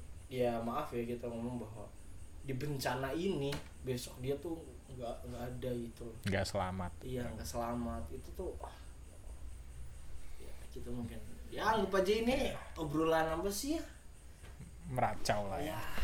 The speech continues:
Speaker 1: itulah, terserah lah ya.
Speaker 2: Tapi kalau fantasimu, Gung, gitu, misalkan beberapa, beberapa tahun ini kondisi dunia ini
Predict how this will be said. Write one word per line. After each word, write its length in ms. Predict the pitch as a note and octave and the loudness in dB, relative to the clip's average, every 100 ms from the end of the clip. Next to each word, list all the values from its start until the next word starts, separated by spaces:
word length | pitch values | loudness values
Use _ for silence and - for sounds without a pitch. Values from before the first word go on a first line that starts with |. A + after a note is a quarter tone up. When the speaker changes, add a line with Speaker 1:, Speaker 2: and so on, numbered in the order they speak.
| - | 4
Speaker 1:
itulah, 380 | - - - F#3 G3 | 2 -2 -2 0 2
terserah 420 | - F3+ - E3+ F3+ | 0 2 0 0 0
lah 180 | F#3+ | -2
ya. 140 | F#3 D#3+ C#3+ C#3+ - - | -2 2 2 0 -6 0
Speaker 2:
Tapi 240 | - D#3+ | 2 2
kalau 400 | D3+ D#3 D#3 D3 - - - - - - - - | 6 10 10 8 4 -6 -8 -10 -2 0 0 -2
fantasimu, 680 | - A#2 A#2 A2+ B2 A#2+ A#2 | 0 2 6 4 4 2 2
Gung, 160 | A2 A2 G2+ | 2 0 0
gitu, 180 | F2+ | 0
misalkan 800 | F#2+ G2 G2 F#2+ - G#2+ F#2+ F#2 G2 - - - - - - | 0 0 2 0 2 0 0 -2 -4 -4 -6 -6 -6 -8 -2
beberapa, 400 | G#2 G2+ G2+ G2+ | 0 2 4 4
beberapa 540 | F#2+ G2+ G#2 G2+ G2+ | 2 2 4 4 4
tahun 240 | G2+ G2+ G2+ | 4 2 2
ini 340 | G#2 G#2+ A2 G#2+ - - - | 0 2 0 -2 -4 -10 -6
kondisi 460 | - G2 G2+ - G2+ | 0 0 0 0 -2
dunia 340 | G2+ G2+ G2+ | 0 0 0
ini 180 | G#2 | 0